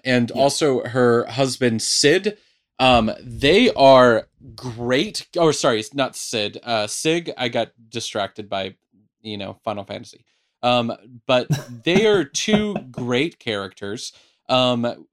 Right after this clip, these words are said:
Speaker 1: uh, Sig is a butcher. I guess, uh, I guess she is also a butcher, or, like, she assists him with
Speaker 2: I don't know.
Speaker 1: butchering.
Speaker 2: She might be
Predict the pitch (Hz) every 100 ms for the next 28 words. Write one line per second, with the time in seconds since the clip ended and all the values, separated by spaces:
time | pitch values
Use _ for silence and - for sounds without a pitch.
0 | _ 135 120 117 - - 170 165 - 139
1 | 135 123 - 127 123 110 147 143 160 156
2 | - 143 170 330 - - 151 139 127 117
3 | 110 - 143 214 233 - - - 139 185
4 | 131 82 117 - 180 180 160 185 185 190
5 | 170 127 117 113 110 - - 131 123 -
6 | 117 - 127 - 170 170 170 370 370 180
7 | 175 - 226 233 247 240 226 220 208 202
8 | -